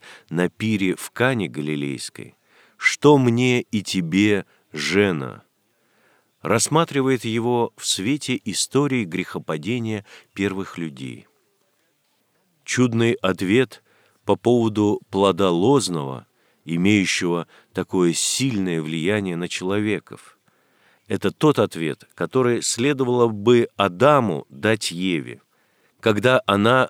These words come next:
предлагала ему вкушение плода, воспрещённого Богом. Вкушение смертоносное,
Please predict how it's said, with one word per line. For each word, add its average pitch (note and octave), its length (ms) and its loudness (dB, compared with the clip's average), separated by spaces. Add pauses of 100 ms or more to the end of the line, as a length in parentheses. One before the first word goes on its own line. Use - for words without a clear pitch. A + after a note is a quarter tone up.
(140)
предлагала A2 600 4
ему G2+ 420 0
вкушение F#2+ 760 -2
плода, F2 600 -2 (260)
воспрещённого F2+ 1000 -2
Богом. C2 540 -10 (600)
Вкушение D3 640 0
смертоносное, F#2+ 1040 0